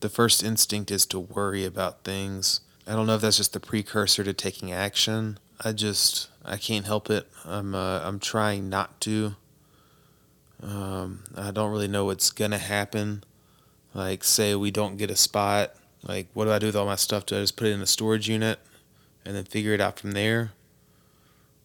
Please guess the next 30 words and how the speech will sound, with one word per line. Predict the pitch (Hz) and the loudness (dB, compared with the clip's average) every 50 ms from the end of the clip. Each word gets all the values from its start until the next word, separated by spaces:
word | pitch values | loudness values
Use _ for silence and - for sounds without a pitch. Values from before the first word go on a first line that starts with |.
| _ _ _ _ _ - - - | _ _ _ _ _ -20 -16 -10
Uh, | 101 98 | -8 -6
I | 98 101 101 | -4 -4 0
guess, | 95 113 113 110 - - - - - | 2 4 4 6 6 4 4 4 2
I | 101 107 | 2 4
guess | 107 110 - - | 4 4 6 6
that's | - 107 101 - - | 6 4 4 4 4
it. | 107 107 104 98 - - - | 4 4 2 2 -2 -6 -8
I | 104 | -6
mean, | 104 101 98 95 95 92 92 - _ _ _ _ - - | -6 -4 -4 -6 -6 -8 -12 -16 _ _ _ _ -18 -12
there's | 95 98 104 98 107 | -8 -4 -4 -2 0
really | 107 107 101 95 | 0 0 0 0
no | 98 98 | 0 -2
other | 101 101 98 98 101 | 0 0 2 4 4
option. | 104 104 - - - 98 98 98 98 - - | 2 4 2 0 0 0 -4 -6 -8 -8 -8
I | - 107 | -6 -6
could | 101 104 101 - | -6 -6 -8 -10
crash | - - 110 110 107 104 - - | -2 2 4 6 6 6 4 2
at | 107 98 - | 0 -2 -4
Dre's | - 107 104 104 107 101 - | -4 -2 0 0 0 0 -2
place | - - 104 101 104 104 104 - - | -2 -2 -2 0 0 0 0 0 0
for | - - - 101 101 | -4 -6 -6 -4 -2
a | 101 101 | 0 2
while | 104 101 101 101 101 101 101 98 - - - - - - - 120 | 4 4 6 6 4 4 2 0 -4 -12 -20 -20 -20 -14 -10 -8
until | 117 104 - 110 104 98 | -4 -4 -2 0 2 2
we're | 104 | 4
able | 101 104 98 95 | 4 2 2 0
to | 95 95 | -4 -6
find | - - 104 98 98 | -4 -4 -4 -4 -4
a | 98 | -6
place. | - - 104 98 98 98 92 - - - - | -6 -4 -2 -2 -2 0 0 0 -2 -2 -4